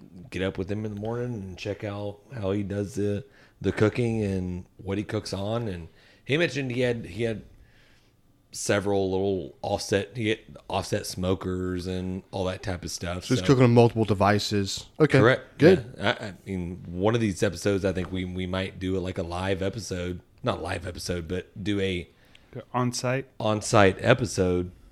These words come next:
Speaker 1: I think it'd be cool just get that experience of what he goes through daily. I mean, I'm sure that dude just sits there and grinds it out. And
Speaker 3: Right.
Speaker 1: does
Speaker 3: Cooking in
Speaker 1: all
Speaker 3: a
Speaker 1: that.
Speaker 3: restaurant's probably a little different than
Speaker 1: Backyard
Speaker 3: Mm,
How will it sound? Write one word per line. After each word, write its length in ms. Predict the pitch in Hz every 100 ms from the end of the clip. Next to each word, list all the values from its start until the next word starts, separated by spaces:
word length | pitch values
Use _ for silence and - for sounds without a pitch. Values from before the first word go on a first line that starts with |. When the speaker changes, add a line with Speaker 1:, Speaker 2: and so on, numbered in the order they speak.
| _ _ _
Speaker 1:
I 60 | -
think 160 | 95 107
it'd 100 | 98
be 100 | 95
cool 280 | 92 110
just 340 | 95 90 - - - _ -
get 180 | 104 -
that 140 | 98
experience 680 | 82 - 95 104 101 87 95
of 280 | 85 80 - _ - _ -
what 180 | 98 90
he 120 | 95
goes 340 | 95 95 -
through 160 | 92 85
daily. 420 | 87 98 92 90
I 40 |
mean, 180 | 90 87
I'm 120 | 98
sure 160 | 92 104
that 140 | 92 85
dude 160 | 90
just 200 | 85 78 - _ _ _ _ _ _ _ _
sits 240 | - 90 98
there 80 | 85
and 100 | 82
grinds 420 | 90 85 85 80
it 80 | 82
out. 360 | 92 90 -
And 360 | - 87 80 - - -
Speaker 3:
Right. 400 | 120 117 110 - - - -
Speaker 1:
does 140 | 104
Speaker 3:
Cooking 240 | 185 180 143
in 60 | 120
Speaker 1:
all 80 |
Speaker 3:
a 20 | 127
Speaker 1:
that. 40 |
Speaker 3:
restaurant's 360 | 135 - 117 113
probably 240 | 139 131
a 60 | 117
little 260 | 139 180 160
different 400 | 160 151 131 120
than 380 | 120 113 110 107 _ _ - -
Speaker 1:
Backyard 760 | 107 95 87 - 90 90 87 90
Speaker 3:
Mm, 160 | 123